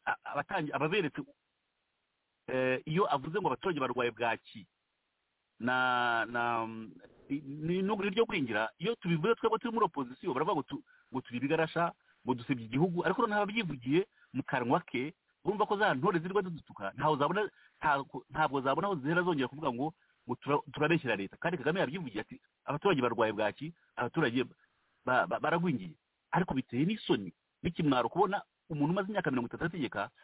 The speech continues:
ajya hariya, a-, akaba ari we wivugira ko abaturage be barwaye bwaki, barwaye, ba-, ba-, bafite n'ikibazo cyo kugwingira. Ariko ntawe yafashe responsibility, avuga ati, "Ni esheki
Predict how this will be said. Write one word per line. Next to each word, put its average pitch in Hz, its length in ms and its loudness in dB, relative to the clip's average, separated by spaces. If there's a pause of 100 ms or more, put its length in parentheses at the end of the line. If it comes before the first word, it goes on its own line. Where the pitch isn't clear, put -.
(240)
ajya 170 240 2
hariya, 180 360 2 (720)
a-, 139 160 2
akaba 175 240 0
ari 214 80 2
we 214 100 -4
wivugira 165 240 0
ko 180 140 0
abaturage 139 260 0
be 143 60 0
barwaye 131 320 2
bwaki, 113 320 0 (520)
barwaye, 120 440 2
ba-, 113 240 2
ba-, 113 160 -2
bafite 120 240 -8
n'ikibazo 143 340 -2
cyo 120 140 -6
kugwingira. 107 400 -4 (480)
Ariko 165 400 0 (320)
ntawe 202 240 6
yafashe 165 240 0
responsibility, 127 640 -4
avuga 147 240 -2
ati, 180 160 -6
"Ni 143 160 6
esheki - 480 -2